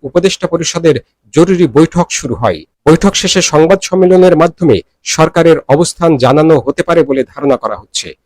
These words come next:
আন্দোলনকারীরা আরও দাবি করেন, আওয়ামী লীগকে নিষিদ্ধ না করা পর্যন্ত রাজপথ ছাড়বেন না। পাশাপাশি দলটির বিরুদ্ধে আন্তর্জাতিক অপরাধ ট্রাইব্যুনালে বিচার এবং জুলাই ঘোষণাপত্র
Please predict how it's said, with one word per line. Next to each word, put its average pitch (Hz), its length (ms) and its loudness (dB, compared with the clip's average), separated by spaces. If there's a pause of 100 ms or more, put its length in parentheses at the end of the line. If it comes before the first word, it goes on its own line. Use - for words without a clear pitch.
আন্দোলনকারীরা 190 840 4 (300)
আরও 165 240 2
দাবি 151 280 0
করেন, 120 320 0 (140)
আওয়ামী 170 300 4
লীগকে 190 320 -2
নিষিদ্ধ 165 400 -4
না 151 280 2
করা 180 200 0
পর্যন্ত 151 540 -6 (240)
রাজপথ 147 560 0
ছাড়বেন 156 440 0
না। 82 200 -8 (100)
পাশাপাশি 175 560 -2 (140)
দলটির 160 420 2
বিরুদ্ধে 170 360 0
আন্তর্জাতিক 175 720 -2
অপরাধ 180 300 0
ট্রাইব্যুনালে 185 600 2
বিচার 175 380 0 (160)
এবং 156 320 4 (340)
জুলাই 180 360 4
ঘোষণাপত্র 170 800 2